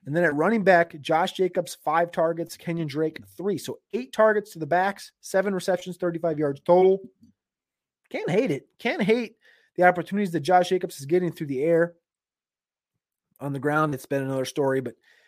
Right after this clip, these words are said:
you can't hate it. But Bryan Edwards again. Bryan Edwards, I prefer mildly over Tre'Quan Smith.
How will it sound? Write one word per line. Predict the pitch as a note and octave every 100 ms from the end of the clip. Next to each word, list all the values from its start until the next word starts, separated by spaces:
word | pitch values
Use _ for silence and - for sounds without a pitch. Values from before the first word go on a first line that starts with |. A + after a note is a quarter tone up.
| _ -
you |
can't | - G#3+ G#3
hate | - D#3+ B2+
it. | - _ _ _ _ _ _ _
But | C3
Bryan | D#3+ F3 E3
Edwards | D#3 C#3+
again. | B2+ A#2 - _ _ _ _ _ _ _ _ _ -
Bryan | D#3+ A3
Edwards, | G#3 G#3 F#3 E3 -
I | E3 F3
prefer | E3+ D3 - F3+ E3+
mildly | C3 C#3 D#3 E3+ D#3+ C3 A2 -
over | D3+ D3 C#3+
Tre'Quan | - D3+ - C3 A#2+
Smith. | - B2 -